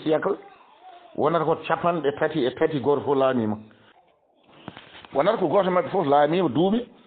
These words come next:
capanɗe tati e tati. Ɗum ko dix-septiéme siècle, woni mille sept cents. Cette stabilité, ngal ɗo deeƴal, est le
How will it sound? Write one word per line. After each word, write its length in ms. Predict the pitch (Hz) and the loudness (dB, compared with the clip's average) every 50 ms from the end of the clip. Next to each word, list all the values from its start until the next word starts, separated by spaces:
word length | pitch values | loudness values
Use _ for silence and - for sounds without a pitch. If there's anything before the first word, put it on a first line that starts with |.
| _ _ _ - | _ _ _ -4
capanɗe 300 | - 170 185 170 156 143 | -2 0 0 0 -2 0
tati 180 | 156 151 147 | -2 0 0
e 80 | 139 123 | 0 -2
tati. 320 | - 147 127 - - - - - _ _ _ _ _ _ _ _ _ _ _ - | 0 -2 -2 -2 -6 -12 -14 -18 _ _ _ _ _ _ _ _ _ _ _ -4
Ɗum 220 | - 143 165 202 202 | -2 0 0 0 -2
ko 360 | - 156 151 156 165 - - - - - _ _ _ _ _ - | 0 2 2 2 2 0 -4 -12 -18 -20 _ _ _ _ _ -16
dix-septiéme 640 | - 95 107 160 185 - - 165 - - 156 139 - | -14 -8 -4 -4 -4 -2 -4 -6 -2 0 -2 -2 0
siècle, 440 | - 139 147 147 147 190 190 202 - - _ _ _ _ - | 0 0 0 0 0 -2 -4 -6 -6 -12 _ _ _ _ -6
woni 180 | - 127 147 151 | -4 0 0 2
mille 200 | 139 135 - - | 2 0 0 -2
sept 180 | - 107 - - - | -4 -6 -6 -6 -14
cents. 160 | - - - _ _ _ _ _ _ _ _ _ _ _ _ _ _ _ _ _ _ _ _ _ _ _ _ _ _ _ _ _ - _ _ _ _ _ _ _ _ _ _ _ _ _ _ _ _ _ _ - | -14 -14 -14 _ _ _ _ _ _ _ _ _ _ _ _ _ _ _ _ _ _ _ _ _ _ _ _ _ _ _ _ _ -20 _ _ _ _ _ _ _ _ _ _ _ _ _ _ _ _ _ _ -2
Cette 380 | - 180 175 - - 240 240 - | 0 0 0 2 -2 -2 -2 2
stabilité, 680 | - 269 254 214 208 180 - - 180 208 - - - - | 2 4 4 4 2 -4 0 2 2 2 2 -2 -4 0
ngal 200 | 131 151 156 160 | 0 2 2 4
ɗo 120 | 156 147 | 4 2
deeƴal, 460 | 120 117 147 165 156 147 160 165 208 226 - - - _ _ _ _ _ _ _ _ _ _ _ _ _ _ _ _ _ _ _ _ - | 4 4 4 4 4 4 2 2 2 0 -4 -12 -20 _ _ _ _ _ _ _ _ _ _ _ _ _ _ _ _ _ _ _ _ 0
est 120 | 165 185 | 0 2
le 120 | 185 180 | 2 2